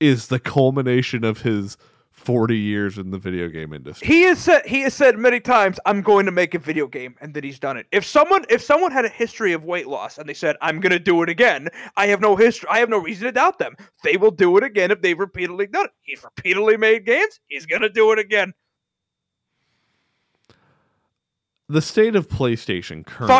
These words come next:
Speaker 1: currently.
Speaker 2: you.
Speaker 1: <laughs> Uh, in twenty twenty-four, uh, the main slate that we know of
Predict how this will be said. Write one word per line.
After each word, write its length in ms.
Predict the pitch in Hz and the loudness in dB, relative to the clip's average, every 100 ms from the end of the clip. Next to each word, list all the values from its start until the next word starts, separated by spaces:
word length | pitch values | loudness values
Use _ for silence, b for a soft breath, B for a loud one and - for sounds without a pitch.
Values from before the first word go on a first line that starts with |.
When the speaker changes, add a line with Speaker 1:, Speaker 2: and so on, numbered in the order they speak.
| - | 4
Speaker 1:
currently. 120 | - | -2
Speaker 2:
you. 240 | 165 156 147 _ - | -2 -2 -4 _ -4
Speaker 1:
<laughs> 440 | 87 - - - - _ _ _ - _ _ _ _ _ _ _ _ b b b 123 120 _ 131 | -4 -4 -8 -12 -12 _ _ _ -20 _ _ _ _ _ _ _ _ b b b -20 -20 _ 0
Uh, 340 | 131 131 131 - | 2 2 0 -2
in 160 | 180 185 | -6 -6
twenty 260 | - 170 143 | -4 -4 -4
twenty-four, 800 | - 123 113 117 107 87 90 - _ _ _ _ _ _ _ - | -6 -8 -6 -4 -2 -2 -6 -10 _ _ _ _ _ _ _ -6
uh, 460 | 139 131 131 127 120 | -2 2 2 2 0
the 200 | 131 131 | -2 -2
main 360 | 139 226 349 | -2 -4 -6
slate 540 | 254 - 139 143 160 69 | -10 -10 -4 -4 -4 -8
that 120 | 113 | -6
we 120 | 123 | -6
know 340 | 113 131 143 | -2 2 4
of 460 | 104 101 131 143 139 | 4 2 0 -2 -10